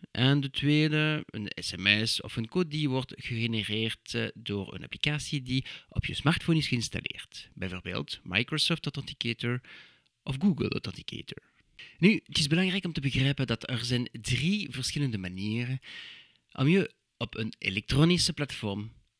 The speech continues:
te identificeren. De eerste is iets dat je weet. En normaal ben je de enige die het weet. Bijvoorbeeld een wachtwoord of de geheime code van je creditcard.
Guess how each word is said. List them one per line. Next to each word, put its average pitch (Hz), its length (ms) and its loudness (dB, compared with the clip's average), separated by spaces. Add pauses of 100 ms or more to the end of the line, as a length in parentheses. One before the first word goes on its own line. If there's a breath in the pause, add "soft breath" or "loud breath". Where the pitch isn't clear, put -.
(160)
te 131 120 4
identificeren. - 840 0 (1000 loud breath)
De - 100 -2
eerste 220 480 2 (280 loud breath)
is 107 140 -2
iets - 220 0
dat 139 180 0
je 120 100 2
weet. - 500 -4 (100)
En 95 140 -6
normaal 95 320 0
ben 110 100 0
je 120 100 2
de 107 80 0
enige 104 380 -2
die 98 140 -4
het 104 220 -4
weet. - 680 -12
Bijvoorbeeld 90 800 -6
een - 220 -12
wachtwoord 135 680 0
of 117 180 2
de 110 140 2
geheime 98 360 2
code 98 260 -4
van 113 100 -2
je 120 80 -2
creditcard. - 840 -4